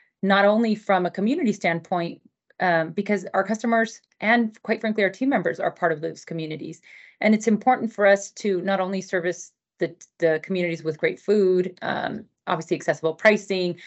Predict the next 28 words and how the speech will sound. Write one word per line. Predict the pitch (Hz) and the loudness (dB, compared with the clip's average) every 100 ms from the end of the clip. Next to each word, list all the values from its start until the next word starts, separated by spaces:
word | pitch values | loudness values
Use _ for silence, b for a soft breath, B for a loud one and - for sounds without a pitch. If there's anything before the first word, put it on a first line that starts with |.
| B B | B B
but | 202 | 0
really | 226 240 226 - _ _ | 2 2 0 -4 _ _
just | 233 220 - | -6 -6 -6
kind | - 247 | -2 0
of | 240 | 0
that | 185 - | 0 0
at-home | 185 - 196 196 | -2 -2 -6 -4
experience. | 180 - - 156 170 220 294 294 - | -6 -10 -10 -6 -4 -2 -4 -6 -8
Uh, | 190 170 | -4 -4
we | 175 | -4
work | 180 185 | -4 -4
with | 180 | -2
a | |
lot | 160 165 | 0 0
of | 170 | -2
local | 180 170 | -4 -6
charities. | - 208 202 185 185 180 175 B B B - | -2 2 2 0 -4 -4 -6 B B B -8
Um, | 180 156 151 151 147 - - | -4 -2 -2 -4 -10 -16 -12
we | 185 185 | -6 -2
have | 180 170 165 151 _ _ | 2 4 2 0 _ _
fantastic, | - 165 143 190 190 185 180 - _ _ _ - | -4 -4 0 -2 -2 -4 -4 -10 _ _ _ -10
uh, | 190 170 | -10 -4
Cardenas | 196 175 180 165 | -2 0 -2 -4
Foundation, | 170 165 165 151 180 | -4 -2 -4 -4 -8
who | 175 175 | -6 -4
helps | 170 - | -4 -4
with | 170 165 | -8 -8
education, | - 175 - 165 151 165 160 | -10 -12 -6 -6 -6 -8 -8